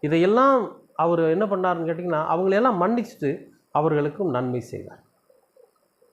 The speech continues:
பிரியமானவர்களே, இன்றைக்கும் ஜீவனோடு வாழ்ந்து கொண்டிருக்கிறார்.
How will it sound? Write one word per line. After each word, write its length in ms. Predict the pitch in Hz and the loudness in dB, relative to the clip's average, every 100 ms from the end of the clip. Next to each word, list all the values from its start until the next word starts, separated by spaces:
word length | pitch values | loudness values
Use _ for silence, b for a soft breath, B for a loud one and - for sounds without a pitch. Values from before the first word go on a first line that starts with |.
| _ _ _ | _ _ _
பிரியமானவர்களே, 720 | 139 135 120 113 104 107 107 90 - _ _ _ _ _ _ _ _ _ - | -4 -2 -2 -2 -4 -6 -10 -10 -18 _ _ _ _ _ _ _ _ _ -2
இன்றைக்கும் 540 | 151 175 175 175 151 | 0 0 -2 -2 -4
ஜீவனோடு 460 | 127 147 147 143 131 | -2 -2 0 0 0
வாழ்ந்து 340 | 123 127 123 | 0 0 -2
கொண்டிருக்கிறார். 600 | 113 110 107 - - - | -4 -4 -8 -10 -16 -18